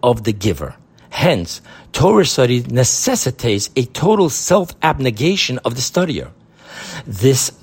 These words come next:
soul uses by this higher, when he just studies by his higher faculty, that of intellect, then he remains within the confines of being a finite something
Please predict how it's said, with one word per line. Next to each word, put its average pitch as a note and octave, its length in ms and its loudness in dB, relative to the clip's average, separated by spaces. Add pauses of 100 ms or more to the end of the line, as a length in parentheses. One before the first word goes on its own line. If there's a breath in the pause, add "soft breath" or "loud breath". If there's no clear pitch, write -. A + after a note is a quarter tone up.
(120)
soul D#3+ 520 0
uses C#3+ 440 -2
by A#2+ 540 0
this A2+ 320 -2
higher, C#3+ 640 0
when A2 220 -2
he G#2+ 100 -2
just F#3+ 260 -2
studies F3 360 -2
by B2+ 160 0
his A2 160 -4
higher F3 520 -2
faculty, F2+ 720 -6 (240 loud breath)
that D3 240 2
of A#2 200 2
intellect, A2+ 600 2 (300 loud breath)
then C#3 140 4
he A#2 100 2
remains A#2+ 720 0 (300 loud breath)
within E3+ 500 2
the C3 100 4
confines C3+ 760 0
of A2 200 0
being D3+ 340 2
a B2 80 2
finite G#2+ 500 0
something F3+ 600 0